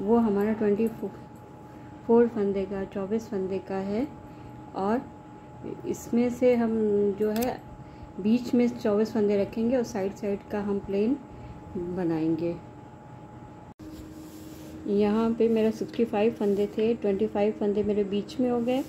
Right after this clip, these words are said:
और ट्वेंटी फंदे blue और ट्वेंटी फंदे इस side में blue, बीच में हमारा ये pattern बनेगा। आइए देखते हैं इसको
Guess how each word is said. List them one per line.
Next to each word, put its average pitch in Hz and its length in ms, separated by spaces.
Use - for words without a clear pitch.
और 185 180
ट्वेंटी 196 280
फंदे 202 360
blue 202 300
और 185 180
ट्वेंटी 190 340
फंदे 208 440
इस - 180
side 180 200
में 185 220
blue, 170 120
बीच 233 320
में 233 100
हमारा 208 320
ये 202 180
pattern 220 440
बनेगा। 160 540
आइए 190 340
देखते 180 460
हैं 185 80
इसको 226 200